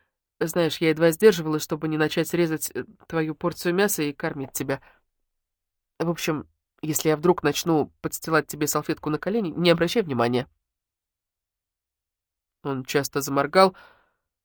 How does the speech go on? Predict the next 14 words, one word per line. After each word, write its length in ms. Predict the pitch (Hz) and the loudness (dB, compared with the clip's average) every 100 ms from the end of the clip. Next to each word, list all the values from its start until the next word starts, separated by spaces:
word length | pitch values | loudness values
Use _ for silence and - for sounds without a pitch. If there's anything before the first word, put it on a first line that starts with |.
| _ | _
пораженный, 560 | 175 160 160 170 165 160 | 4 4 6 4 6 6
и 40 | |
затем 300 | 151 160 240 | 4 4 4
на 60 | 196 | 4
его 120 | 175 | 6
лице 260 | 175 - 226 | 4 4 4
появилась 480 | 170 160 175 170 | 4 6 4 4
хитрая 380 | - 170 - 170 | 0 -4 0 0
усмешка. 640 | 170 - 160 127 - 131 - - _ _ | 0 0 2 2 0 -2 -4 -8 _ _
Склонившись 600 | - - 147 139 - 139 | -8 0 0 0 -4 -6
к 100 | - | -2
ней, 120 | 180 | 2
он 100 | 175 | 2
произнес: 640 | 170 180 185 151 120 - | 2 2 2 0 -2 -2